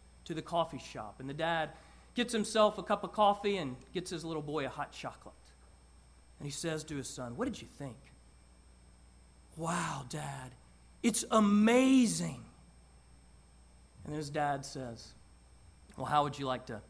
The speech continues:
have something from the toy store?" "Oh, Dad, could I, could I really? Anything?"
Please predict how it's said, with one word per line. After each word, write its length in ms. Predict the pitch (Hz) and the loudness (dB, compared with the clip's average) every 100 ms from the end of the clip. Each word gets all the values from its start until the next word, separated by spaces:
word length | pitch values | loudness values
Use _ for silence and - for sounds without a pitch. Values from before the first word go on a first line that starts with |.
| - | -4
have 180 | 123 | -4
something 380 | - 127 117 104 101 | -4 -10 -10 -14 -14
from 160 | 104 | -14
the 40 | 104 | -14
toy 240 | - 113 | -12 -12
store?" 320 | - - 98 - - - - - | -12 -16 -16 -16 -20 -20 -16 8
"Oh, 180 | 247 196 | 10 10
Dad, 340 | 208 226 160 | 8 6 6
could 240 | - 311 269 | 4 6 8
I, 140 | 180 - - - | 8 4 -6 6
could 100 | 320 | 8
I 60 | |
really? 680 | 220 185 240 339 381 381 302 | 8 6 6 6 8 6 4
Anything?" 540 | 330 381 392 392 370 | 4 4 2 -2 -4